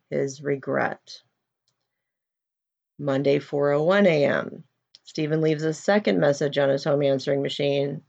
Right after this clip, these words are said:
In this message, he indicates that he tried to drown himself in the Iowa River at Lower City Park,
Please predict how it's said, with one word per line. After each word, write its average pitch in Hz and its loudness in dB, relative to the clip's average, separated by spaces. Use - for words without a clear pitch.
In 143 -2
this 208 2
message, 151 2
he 156 -2
indicates 147 -2
that 143 0
he 139 -2
tried 175 0
to 226 -2
drown 180 2
himself 135 -2
in 139 -6
the 139 0
Iowa 185 2
River 139 2
at 135 0
Lower 175 2
City 170 -4
Park, 139 0